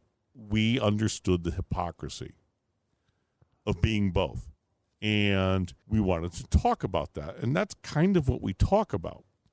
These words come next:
But I think one of the things that helped me work through that is this conversation, because one of the things we understand about sports is the stakes are way lower. That you could trade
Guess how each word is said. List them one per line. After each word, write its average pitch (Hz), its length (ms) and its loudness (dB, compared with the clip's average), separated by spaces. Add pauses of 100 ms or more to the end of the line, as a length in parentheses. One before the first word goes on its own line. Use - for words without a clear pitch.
(800)
But 127 100 2
I 147 100 4
think 208 460 0 (340)
one 131 180 0
of 165 100 2
the 131 80 0
things 110 280 -2
that 98 200 -2
helped 101 180 -4
me 104 80 2
work 90 240 0
through 226 340 -6
that 95 300 2
is 92 280 -2 (460)
this 190 200 0
conversation, 80 1040 -4 (460)
because 127 640 0 (280)
one 123 220 0
of 214 60 0
the 196 100 0
things 180 280 0
we 143 100 4
understand 117 380 -2
about 95 240 -2
sports - 600 -2 (540)
is - 140 -2
the 107 100 -4
stakes - 560 -4
are 90 80 0
way 80 280 -2
lower. 60 580 -12 (1160)
That 107 420 2 (720)
you 117 260 4
could 170 240 -2
trade 101 760 2